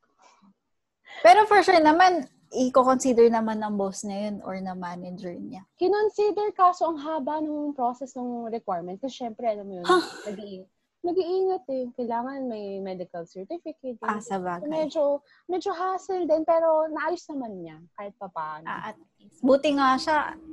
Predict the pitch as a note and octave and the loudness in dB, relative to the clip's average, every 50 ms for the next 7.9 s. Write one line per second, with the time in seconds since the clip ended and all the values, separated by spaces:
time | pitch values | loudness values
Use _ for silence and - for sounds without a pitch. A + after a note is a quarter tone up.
0 | - - - - A3 A#3 B3 C#4 C#4 C4+ B3+ A#3 G#3+ G3+ G3 A3+ C4 C#4+ - _ | -20 -10 -6 -4 -2 -2 -2 -2 0 0 -2 -2 -2 -2 -2 -2 -2 -2 -4 _
1 | _ - - _ _ _ _ _ _ _ _ _ - - _ _ _ _ _ _ | _ -20 -20 _ _ _ _ _ _ _ _ _ -20 -20 _ _ _ _ _ _
2 | _ _ _ - C#4+ E4+ C#4+ D4 F4+ F4 E4+ F4+ A3+ A3 - - C4 B3 A3 A3 | _ _ _ 0 0 0 2 4 4 4 6 4 2 0 -2 -4 -4 -4 -4 -6
3 | - D4+ D4+ D4+ D4+ D4 - A3+ A#3 D4+ C4 C#4 C#4 C#4 C4+ C4 B3+ G#3+ G#3+ G#3 | -10 -12 -12 -8 -6 -6 -6 -6 -6 -6 -6 -6 -6 -6 -6 -8 -10 -10 -12 -12
4 | G3 F3 D#3+ D#3+ E3 E3+ G3+ A3+ A3+ A3 B3+ B3+ B3+ B3+ B3 - - A#3 A#3 - | -12 -12 -10 -12 -10 -10 -10 -8 -6 -4 -4 -4 -4 -4 -6 -8 -12 -12 -10 -10
5 | B3 A#3+ A#3 A3+ G#3+ F#3+ A3+ A3+ G3+ - F#3+ F3 E3+ E3+ E3 G#3+ G#3 - G3+ F#3 | -10 -10 -8 -8 -10 -10 -12 -14 -12 -10 -8 -6 -6 -6 -6 -6 -4 0 0 2
6 | F#3 F#3 F3+ F3+ F3+ F3+ F3+ F3+ F3+ F3+ - - F#3+ F3+ _ - C#4 C4+ - D4 | 2 0 -2 -4 -8 -8 -10 -10 -10 -12 -12 -16 -18 -16 _ -12 -10 -8 -6 -4
7 | C#4 B3+ C4+ C#4 C4+ A3 A#3 A3 A3 A3 A#3 A3+ G3+ A3+ A#3 A3+ A3 | -4 -2 -4 -4 -2 0 0 0 0 -2 -4 -6 -6 -6 -8 -8 -8